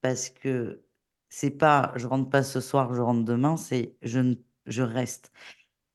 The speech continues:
Et ça implique de quitter son, sa vie confortable, à savoir son C D I. J'étais quand même responsable de boutique, j'avais un métier qui me, qui me plaisait.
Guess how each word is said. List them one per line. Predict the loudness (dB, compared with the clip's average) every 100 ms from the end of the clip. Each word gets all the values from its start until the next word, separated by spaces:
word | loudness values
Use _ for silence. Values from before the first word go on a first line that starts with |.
| _ -2
Et | 0
ça | 2
implique | 2 2 -2 -6 -6 -6
de | 0 2 2 0 -6
quitter | -8 -2 -2
son, | 0 0 0 -4 -12 _ -18
sa | -16 -16 -4 0 0
vie | 0 -6 -10 -8
confortable, | -6 -2 -2 2 4 4 0 -6 -18 -20 _ -2
à | 0
savoir | 2 4 4 2
son | -2 -2 0 0
C | -2 -4
D | 0 0
I. | 2 -2 -2 -16 -20 -6
J'étais | -4 0
quand | 2
même | 4
responsable | 2 0 -2 0 2 2 2
de | -2
boutique, | -2 -6 -4 -6 -2
j'avais | 0 2 2
un | 2
métier | 2 0 -4 -6
qui | -4
me, | -2 -2 -4
qui | -2
me | 0 0
plaisait. | -2 -2 2 2 0